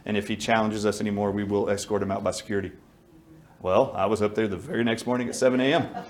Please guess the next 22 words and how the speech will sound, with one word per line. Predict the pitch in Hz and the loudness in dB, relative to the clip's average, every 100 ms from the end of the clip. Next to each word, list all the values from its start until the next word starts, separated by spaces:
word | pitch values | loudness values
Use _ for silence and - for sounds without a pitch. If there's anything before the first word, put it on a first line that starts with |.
| - - - - | -12 -10 -10 -6
and | 107 104 104 104 - | 0 2 4 2 -2
they | 107 98 110 117 127 120 | -4 2 6 8 6 4
wanted | 110 110 131 120 | 4 6 6 4
to | |
talk | 120 139 131 | 8 8 8
to | 120 | 6
me | 123 | 8
out | 139 | 8
in | |
the | 127 | 8
hallway | 131 165 117 104 | 8 8 8 4
when | 101 | 2
the | |
medical | 104 110 113 | 2 2 4
doctor | 110 110 | 4 4
showed | 107 113 110 | 0 2 2
up, | 110 | 2
and | 98 | -2
there | 98 | -2
was | 113 104 | 0 0
a | 120 | -2
showdown | 113 123 110 95 87 | 2 2 4 2 -2